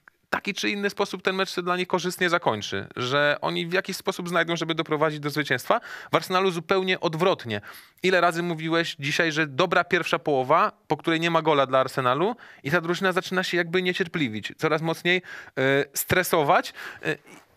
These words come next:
i nie masz poczucia, kiedy Arsenal dąży do kolejnego gola, że on w końcu wpadnie. Nie masz czegoś takiego: „Nie, no na pewno w końcu strzelą”. Wręcz przeciwnie, oglądając mecze Arsenalu masz przeczucie, że z tej akcji też znowu nic nie będzie, że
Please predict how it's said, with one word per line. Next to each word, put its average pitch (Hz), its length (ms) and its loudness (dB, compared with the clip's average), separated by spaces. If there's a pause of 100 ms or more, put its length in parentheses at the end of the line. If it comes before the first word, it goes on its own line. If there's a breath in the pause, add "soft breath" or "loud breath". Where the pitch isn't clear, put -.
i - 180 -6
nie 190 260 -2
masz 262 160 2
poczucia, 202 520 0 (220)
kiedy 175 180 2
Arsenal 170 340 2
dąży 165 340 2
do 156 100 0
kolejnego 160 440 2
gola, 185 200 2
że 202 80 2
on 208 80 -2
w - 60 -12
końcu 220 260 -2
wpadnie. 117 500 0 (120)
Nie 180 80 2
masz 202 140 0
czegoś 165 200 -2
takiego: 165 320 0 (160 loud breath)
„Nie, 208 220 4
no 180 80 2
na 156 120 4
pewno 190 320 2
w - 60 -16
końcu 165 240 -2
strzelą”. 120 400 0
Wręcz 170 180 0
przeciwnie, 120 440 -2
oglądając 151 440 0
mecze 147 200 0
Arsenalu 147 380 0
masz 190 100 0
przeczucie, 180 360 -2
że 175 160 2 (1040 loud breath)
z - 100 -20
tej 196 100 0
akcji - 220 -2
też 160 140 -2
znowu 180 220 -4
nic 190 160 -10
nie 233 80 -6
będzie, 107 420 -2 (200)
że 143 400 0